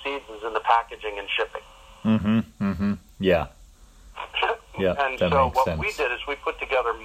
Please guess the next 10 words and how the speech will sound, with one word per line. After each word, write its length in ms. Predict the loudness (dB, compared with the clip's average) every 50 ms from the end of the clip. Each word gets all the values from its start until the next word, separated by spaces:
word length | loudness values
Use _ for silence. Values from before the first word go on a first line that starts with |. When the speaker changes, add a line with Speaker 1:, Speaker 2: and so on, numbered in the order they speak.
| 0 4
Speaker 1:
monster, 460 | 4 4 4 2 -2 -8 -6 -6 -6 -6 -8 -14 -20 -20 -20 -20 -18 -4 2
monster 540 | 4 4 4 4 0 -6 -10 -6 -4 -4 -4 -6 -10 -10 -8
seed 300 | -8 -6 -6 -6 -6 -6 -8 -10 -10 -4
portions 540 | 0 0 0 0 0 -4 -8 -8 -10 -10 -8 -4
that 140 | -4 -2 -2
they 140 | -2 -4 -4
could 180 | -4 -6 -6 -4
come 200 | -2 -2 0 0
in 180 | 0 -2 -2 -4
and 120 | -6